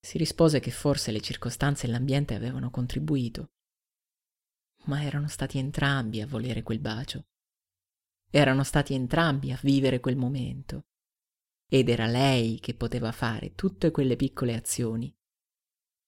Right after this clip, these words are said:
che le potevano permettere di migliorare la sua vita giorno dopo giorno, muovendosi anche lei stessa verso la direzione che stava tracciando.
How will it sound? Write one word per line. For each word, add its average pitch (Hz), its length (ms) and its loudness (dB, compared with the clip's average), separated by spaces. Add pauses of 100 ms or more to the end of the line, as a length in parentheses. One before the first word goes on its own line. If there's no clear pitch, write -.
(200)
che - 140 0
le 147 120 4
potevano 135 460 2
permettere 127 800 -4 (220)
di 131 180 2
migliorare 123 600 2
la 110 80 -6
sua 127 160 -4
vita - 340 -4 (600)
giorno 143 500 2
dopo 143 240 -4
giorno, - 560 -6 (1000)
muovendosi 156 580 6
anche 185 200 0
lei 156 220 4
stessa 156 580 0
verso 120 300 -2
la 117 80 0
direzione 117 540 -2
che 123 80 -8
stava 110 280 -6
tracciando. - 760 -8